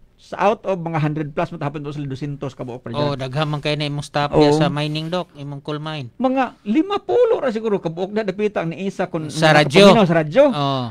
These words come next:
Speaker 1: Pag ingon akong, "Be, kinsa man ninyo mo'y nagasunod ani sa Facebook nga live?" Bot paminan ako, Brad Jan, mga katunga siguro mo iniisa, nakuratan ko kay, "Tumoy na biya in town to sa bukid."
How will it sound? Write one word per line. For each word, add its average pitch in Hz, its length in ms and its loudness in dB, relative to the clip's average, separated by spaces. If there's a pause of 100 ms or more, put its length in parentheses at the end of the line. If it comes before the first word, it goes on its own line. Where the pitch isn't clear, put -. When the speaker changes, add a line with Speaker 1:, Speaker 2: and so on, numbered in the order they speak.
(220)
Speaker 1:
Pag 151 160 -6
ingon 190 300 -2
akong, 185 320 2 (140)
"Be, 165 420 6 (240)
kinsa 202 360 6
man 208 180 4
ninyo 220 340 4
mo'y 196 280 4
nagasunod 185 960 2
ani 202 360 2
sa 151 500 -2
Facebook 220 720 4
nga 175 360 0
live?" 196 580 10 (560)
Bot 214 240 0
paminan 226 400 0
ako, 220 300 -2
Brad 196 240 -2
Jan, 240 200 4
mga 220 400 -2
katunga 233 460 6
siguro 247 320 6
mo 247 140 6
iniisa, 254 320 4
nakuratan 262 520 2
ko 277 120 -4
kay, 269 180 4 (640)
"Tumoy 302 260 4
na 294 80 4
biya 262 160 6
in 240 80 2
town 254 240 6
to 240 100 2
sa 208 120 4
bukid." 190 500 6